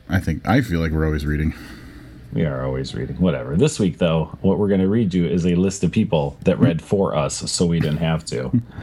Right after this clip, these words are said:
Speaker 2: Um, Rob and I were lucky enough to be included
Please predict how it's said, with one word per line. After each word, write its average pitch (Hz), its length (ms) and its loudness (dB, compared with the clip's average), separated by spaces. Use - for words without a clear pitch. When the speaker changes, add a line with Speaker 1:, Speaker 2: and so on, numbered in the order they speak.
Speaker 2:
Um, 80 200 2
Rob 90 220 4
and 87 80 0
I 82 220 0
were 78 320 0
lucky 90 500 2
enough 82 300 -2
to 82 80 -4
be 85 160 0
included 85 580 0